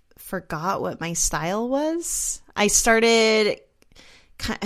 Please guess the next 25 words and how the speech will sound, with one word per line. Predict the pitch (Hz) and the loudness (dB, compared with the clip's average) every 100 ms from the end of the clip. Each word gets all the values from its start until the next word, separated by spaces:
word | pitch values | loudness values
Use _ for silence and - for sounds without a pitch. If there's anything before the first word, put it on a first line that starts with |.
| 208 | -4
not | 214 262 339 - | -2 0 -2 -4
phoning | - - 185 185 175 | -4 -2 0 0 -2
it | 170 | -4
in | - 147 147 | -6 -6 -6
because | 165 190 | -6 -2
I | - 220 | -2 0
don't | 262 254 | 0 0
want | 240 - | -2 -2
anyone | 185 180 180 175 175 175 | -4 -2 -2 -2 -2 -4
listening | 165 170 - 170 160 | -2 -2 -2 -4 -6
to | 170 | -6
this | 160 160 - | -4 -2 -2
thinking | - 160 165 165 | -4 -6 -8 -4
that | 156 - | -4 -4
I'm | 160 | -6
phoning | 156 160 156 160 | -6 -6 -6 -6
it | 160 - | -8 -6
in, | 151 151 160 | -6 -4 -4
but | 180 | -2
I | - 202 | 2 2
was | 202 | 2
starting | - 208 196 202 196 | 2 2 0 -2 -6
to | 180 | -4
get | 185 - - | -2 -2 -4
comfortable, | - 156 - - 82 65 175 | -6 -6 -8 -10 -8 -8 -12